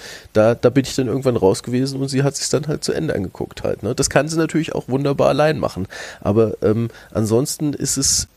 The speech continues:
ja, sag ich mal, schwierig, einen gemeinsamen Nenner manchmal zu finden. Ich hatte schon Probleme, sie zu Game of Thrones zu bringen, ähm, <laughs> was, was ja eigentlich, äh, was ist, was wirklich sehr, sehr viele Leute gucken und auch Leute, die sonst relativ wenig mit der Thematik zu tun haben.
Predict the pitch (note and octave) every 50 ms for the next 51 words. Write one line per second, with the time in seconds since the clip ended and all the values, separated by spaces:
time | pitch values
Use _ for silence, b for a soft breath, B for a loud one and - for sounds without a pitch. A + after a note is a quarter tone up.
0 | _ _ _ - D#2 G2+ A#2+ C3+ - - - G#2+ G#2+ C3 C3+ C#3 B2+ - - -
1 | C3 D3+ E3 D3+ - - G#2+ G#2+ G2 F#2 F2+ F#2 G2 G2 G2 F2 F#2+ F#2+ F#2 F#2
2 | F2+ F2 E2+ D#2+ C#2+ D2 - - - - - - - - - F2+ - - A#2+ -
3 | - - D3+ C#3+ C#3 - - - - A2 - A2 B2 C3+ D3 C#3 D3 C#3 B2+ -
4 | - B2+ B2 B2 B2 A#2 - B2 B2 B2+ B2 B2 - - A#2 C3 E3+ - - -
5 | - F3+ E3+ D#3 E3 F3 G3 G#3 A#3 C4 B B B B B B B B B -
6 | - A#2 B2+ C3+ C#3 D3 D3 - - - - - - - - _ _ _ - -
7 | - - F3+ C3+ - - A2 A#2+ - - - A2+ C3+ - D3+ A2 - - C3+ C#3+
8 | C#3+ C#3+ - - - - D#2+ A#2+ B2+ B2+ B2+ B2 - - - B2+ C3 - - -
9 | - B2 B2+ A#2+ - - - - - - - C3 C3+ - C#3 C3+ - B2+ C3 C3+
10 | C3+ C#3 B2+ - - C#3+ D3+ E3+ E3+ D#3+ D3+ C#3+ D3+ D#3 D#3 - - D3 - D3
11 | D3 - - - - - B2 C3 C#3 C#3+ C3 C3 C3 B2+ B2+ C#3 F3+ - - -
12 | - G#2 G#2 G#2 - - F#2+ - - G2+ F#2+ - - F#2+ F#2+ - F#2 F2+ - F2
13 | F#2 F2 E2+ D#2+ - - - - - - - A2 A2 A2+ A2+ - A2 - C#3